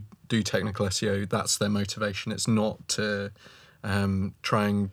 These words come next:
grow a business or, or anything. It's like there's a, a kind of pure, pure motivation there of, like, wanting to make the world a better place, which is quite refreshing,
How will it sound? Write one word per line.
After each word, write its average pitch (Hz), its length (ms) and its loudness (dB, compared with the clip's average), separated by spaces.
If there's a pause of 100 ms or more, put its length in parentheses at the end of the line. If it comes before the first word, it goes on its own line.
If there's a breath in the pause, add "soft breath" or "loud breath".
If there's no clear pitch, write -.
(100)
grow 107 280 4
a 101 40 0
business 98 640 -2
or, 98 640 -4 (160)
or 101 180 0
anything. 101 400 -2
It's - 300 -2
like 98 220 -2 (360 soft breath)
there's 101 180 0
a, 104 560 2
a 113 60 0
kind 113 180 0
of 107 140 -2
pure, 107 640 2 (540)
pure 120 240 4
motivation 104 640 2
there 101 240 2
of, 98 180 -4
like, 98 300 -2 (200 loud breath)
wanting 139 340 6
to - 120 0
make 104 220 0
the 104 80 -4
world 104 220 2
a 98 40 -2
better 101 260 -4
place, 104 400 -2
which 95 220 -6
is 120 60 -6
quite 104 380 -2 (840 soft breath)
refreshing, 101 680 -6